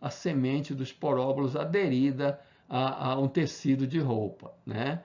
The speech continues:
Então, você passa por lá, a semente adere à sua roupa com facilidade,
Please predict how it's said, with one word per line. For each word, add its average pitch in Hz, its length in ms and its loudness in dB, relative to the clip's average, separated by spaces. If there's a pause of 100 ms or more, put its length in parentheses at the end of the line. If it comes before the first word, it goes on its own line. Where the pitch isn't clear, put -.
(200)
Então, 120 360 -2
você 123 220 -2
passa 175 420 2
por 196 240 2
lá, 185 320 0
a 190 60 -2
semente 175 440 -2
adere 131 440 2
à 120 40 0
sua 123 240 -2
roupa 117 320 -2
com 131 140 -6
facilidade, 139 480 -6